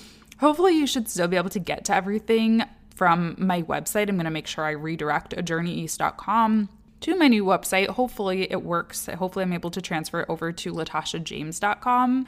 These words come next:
Um, but yeah, just in case you don't find me for a little bit, that's why. You can always stay connected in my Facebook group. You could follow me on Instagram. Again, I'm gonna probably try to change my Instagram handle, but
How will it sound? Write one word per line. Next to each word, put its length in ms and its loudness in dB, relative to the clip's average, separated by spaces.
Um, 680 6
but 400 4
yeah, 220 4
just 280 -2
in 100 0
case 420 0
you 120 2
don't 280 4
find 200 4
me 120 2
for 160 2
a 80 4
little 200 2
bit, 360 -2
that's 320 0
why. 280 2
You 280 -4
can 100 -2
always 240 -2
stay 180 -2
connected 460 -4
in 120 -4
my 120 -4
Facebook 480 -2
group. 540 0
You 120 -6
could 140 -10
follow 180 0
me 140 -4
on 60 -2
Instagram. 640 0
Again, 220 0
I'm 80 -4
gonna 160 -2
probably 300 -2
try 200 -4
to 80 -6
change 300 -4
my 140 -6
Instagram 440 -6
handle, 280 -2
but 320 -4